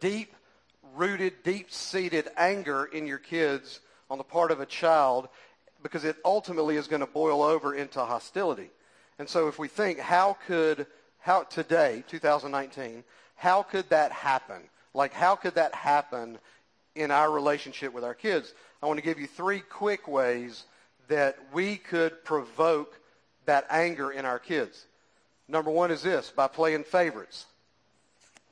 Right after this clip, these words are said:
Favoring one daughter over another. Like saying, "Why can't you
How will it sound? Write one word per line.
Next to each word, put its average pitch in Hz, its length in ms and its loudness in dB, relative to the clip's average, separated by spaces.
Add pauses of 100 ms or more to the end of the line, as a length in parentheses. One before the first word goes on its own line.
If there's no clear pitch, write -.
(600)
Favoring 165 760 0
one 156 220 0
daughter 143 520 4 (360)
over 147 420 0
another. 151 600 0 (300)
Like 147 220 2
saying, 160 400 0
"Why 165 160 4
can't 170 500 -2
you 170 120 -10